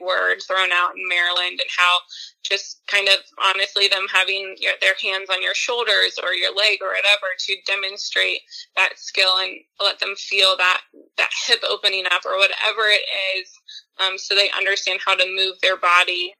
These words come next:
to work on just changing direction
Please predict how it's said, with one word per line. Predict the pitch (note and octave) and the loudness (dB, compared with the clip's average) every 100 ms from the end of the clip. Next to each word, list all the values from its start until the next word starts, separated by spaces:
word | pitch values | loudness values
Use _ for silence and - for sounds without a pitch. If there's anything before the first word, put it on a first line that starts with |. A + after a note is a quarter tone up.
| _ | _
to | - G3 F#3 F#3 | -6 -2 -2 0
work | F#3+ F#3+ - | 0 0 -2
on | F#3 F3+ F3 F3+ F#3 F#3+ | 0 2 2 0 -2 -2
just | F#3 - | -2 -2
changing | - G3 F#3+ F#3+ | -2 -4 -2 -2
direction | G3+ A3+ A3+ - - F3+ F3+ | 0 4 4 2 -2 0 0